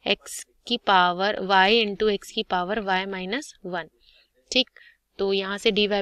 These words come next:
dx क्या आ जाएगा, dy by dx आ जाएगा अपना minus of y की पावर x log y plus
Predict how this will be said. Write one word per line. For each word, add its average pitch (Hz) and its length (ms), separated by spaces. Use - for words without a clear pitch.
dx 196 380
क्या 208 140
आ - 20
जाएगा, 196 380
dy 202 220
by 196 420
dx 196 340
आ 190 60
जाएगा 180 280
अपना 190 360
minus 185 480
of 185 220
y 185 240
की 226 100
पावर 185 440
x - 260
log 175 340
y 175 280
plus 196 320